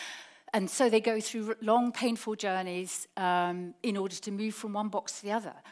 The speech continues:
Well, my answer to that is maybe let's get rid of the boxes. If we didn't have the boxes, then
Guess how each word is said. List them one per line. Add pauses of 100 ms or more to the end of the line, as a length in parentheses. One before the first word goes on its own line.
Well,
my
answer
to
that
is
maybe
let's
get
rid
of
the
boxes. (340)
If
we
didn't
have
the
boxes, (300)
then